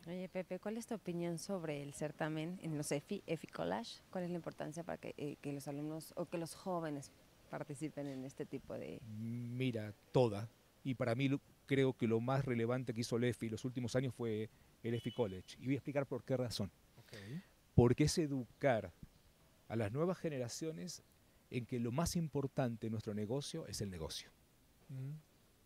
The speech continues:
Speaker 2: Entonces, lo que hace para un chavito de veinte años que se mete en efi College es que diga, "Ah, yo pensé que era solamente la idea y nada más.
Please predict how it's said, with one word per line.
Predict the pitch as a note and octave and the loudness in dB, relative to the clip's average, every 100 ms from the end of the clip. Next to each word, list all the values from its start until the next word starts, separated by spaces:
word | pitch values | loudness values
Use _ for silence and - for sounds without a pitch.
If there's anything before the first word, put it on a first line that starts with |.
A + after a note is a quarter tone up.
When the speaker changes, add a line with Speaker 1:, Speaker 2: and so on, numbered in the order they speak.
| - - - - | -20 -20 -20 -12
Speaker 2:
Entonces, | A2 G#2 A#2 A#2 | -6 -4 -2 -2
lo | B2 A2 | -4 -8
que | C#3 C#3+ | -4 0
hace | G3 - D#3+ | 0 0 -4
para | - G#2+ | -6 -6
un | C3 D3 D3+ - | -6 -6 -8 -6
chavito | C3 B2+ D3 A2+ | -4 -2 -2 -2
de | |
veinte | A2+ B2+ A#2+ B2+ | 0 -2 2 4
años | A#2 F#2+ F2 - - - - | 4 0 -8 -14 -18 -20 -14
que | G2+ | -10
se | - | -4
mete | A2+ B2+ A#2 A2+ A#2+ | -4 -2 -4 -4 -4
en | A2 | -2
efi | A#2+ - B2+ | -2 -4 -2
College | A#2 G#2 G2 - - - - - | 0 0 -2 -8 -16 -20 -20 0
es | B2+ | 2
que | A#2 | 4
diga, | B2 B2 | 4 4
"Ah, | D3+ E3+ F3+ E3+ | 6 6 6 4
yo | E3 | 2
pensé | E3 D3 E3 | -2 -2 -4
que | D#3+ | -4
era | C#3+ | -4
solamente | - D3 C#3+ C#3 D3+ D#3 C#3+ | -2 -2 0 0 0 0 0
la | |
idea | B2 A#2 C#3+ C3+ | 0 2 2 4
y | |
nada | B2+ A#2+ A#2 | 2 0 -2
más. | A#2+ G#2 - | -6 -12 -18